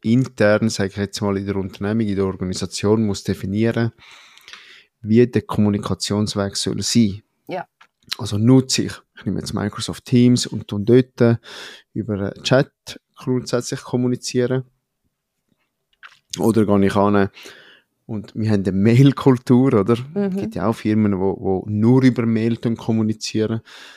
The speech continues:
Speaker 1: Ähm, im Handwerksbetrieb nimmt man nur den Hörer in die Hand und dann läutet man an, oder? Auch das ist, ist ein, ein, ein gangbarer Weg.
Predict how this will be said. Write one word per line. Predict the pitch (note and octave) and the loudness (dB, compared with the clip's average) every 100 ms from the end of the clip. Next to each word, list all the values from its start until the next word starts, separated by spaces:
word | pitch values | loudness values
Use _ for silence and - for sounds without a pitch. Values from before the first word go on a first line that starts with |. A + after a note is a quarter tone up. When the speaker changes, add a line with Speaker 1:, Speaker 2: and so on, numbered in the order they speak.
| _ _ | _ _
Speaker 1:
Ähm, | G#2 G2 F2+ - | -8 -4 -6 -6
im | F#2+ F#2+ | -4 0
Handwerksbetrieb | G2+ F#2+ F#2+ - - - G2+ F#2+ | 2 4 0 -2 -8 -4 -2 0
nimmt | G#2+ G2+ - | 0 0 0
man | |
nur | F#2+ | -4
den | F#2 F#2+ | -2 2
Hörer | A2 A#2+ | 4 4
in | A#2+ - | -2 -6
die | |
Hand | A2+ A2 A2+ | -4 -4 -4
und | G2 - | -8 -8
dann | F#2+ F2 | -6 -6
läutet | F2 G#2 - - - | 0 -2 0 -4 -4
man | F2 | 2
an, | A2 B2+ B2+ - | 4 4 2 -4
oder? | A2+ G#2 A#2+ - - _ | 0 2 2 0 -20 _
Auch | - D#2+ | -12 -2
das | F2+ G#2 B2 - | 2 4 2 -2
ist, | A2 - | -2 -2
ist | G#2+ G#2+ G#2+ | -2 -4 -4
ein, | F#2+ F#2+ - | -2 -4 -4
ein, | G#2+ - G#2 G2 | -4 0 0 0
ein | G2+ G#2+ G2 | -2 -4 -4
gangbarer | G#2 A2 G2+ G2+ G2 | -4 -2 0 0 0
Weg. | G2+ G#2+ A2 | -2 -2 -4